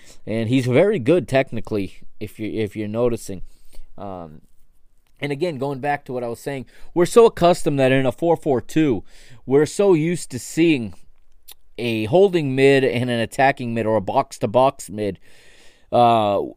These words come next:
that really wasn't the way they played back here in nineteen eighty-three. Um, mostly because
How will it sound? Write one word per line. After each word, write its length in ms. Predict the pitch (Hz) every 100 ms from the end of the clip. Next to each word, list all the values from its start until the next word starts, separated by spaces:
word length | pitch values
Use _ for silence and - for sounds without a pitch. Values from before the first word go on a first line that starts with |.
| _ _
that 480 | 120 117 135 175 196
really 280 | 190 240 226
wasn't 280 | 202 180 165
the 60 |
way 160 | 170 170
they 120 | 147
played 360 | - 120 143 160
back 240 | 170 175
here 340 | 190 175 175 - -
in 260 | 139 135 127
nineteen 400 | 135 135 - 131
eighty-three. 640 | 131 120 107 131 123 127 - - - - - - -
Um, 480 | 113 110 107 101 - - -
mostly 460 | 156 220 - 214
because 640 | 156 151 175 151 139 -